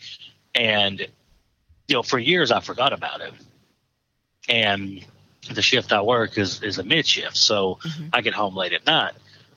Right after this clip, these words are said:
Speaker 1: Well, if you look, and there's nothing on this side of the river,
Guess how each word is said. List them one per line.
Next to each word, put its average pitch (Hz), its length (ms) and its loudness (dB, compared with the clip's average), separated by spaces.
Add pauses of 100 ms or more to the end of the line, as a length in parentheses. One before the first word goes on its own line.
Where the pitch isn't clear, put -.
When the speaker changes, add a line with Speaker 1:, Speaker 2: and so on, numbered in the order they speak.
Speaker 1:
Well, 110 340 2 (840)
if - 220 -4
you 202 140 2
look, 117 400 0 (480)
and 117 80 0
there's 110 160 -2
nothing 160 300 2
on 127 180 2
this 117 180 4
side 98 480 2 (220)
of 104 280 -2 (160)
the 101 100 -2
river, 101 360 0